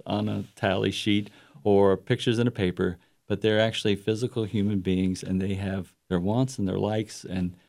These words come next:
their, their desires, and we just need to be able to relate to them on, on a human one-on-one basis. I think it's just, uh,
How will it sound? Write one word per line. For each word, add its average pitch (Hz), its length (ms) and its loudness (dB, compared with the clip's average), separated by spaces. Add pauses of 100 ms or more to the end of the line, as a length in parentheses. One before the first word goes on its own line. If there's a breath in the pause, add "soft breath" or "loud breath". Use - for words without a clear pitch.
(100)
their, 98 200 6
their 104 260 4
desires, 107 480 4
and 101 120 4
we 107 80 2
just 110 220 -6
need 117 180 0
to 107 120 0 (420)
be 117 80 0
able 117 160 0
to 104 180 0
relate 92 440 0
to - 60 -4
them 87 340 0 (380)
on, 95 260 -2
on 98 100 -2
a - 20 0
human 104 420 0 (300)
one-on-one 95 540 0
basis. 95 360 -6
I 90 80 -4
think 101 180 -4
it's 98 200 -8
just, - 240 -10
uh, 92 180 -2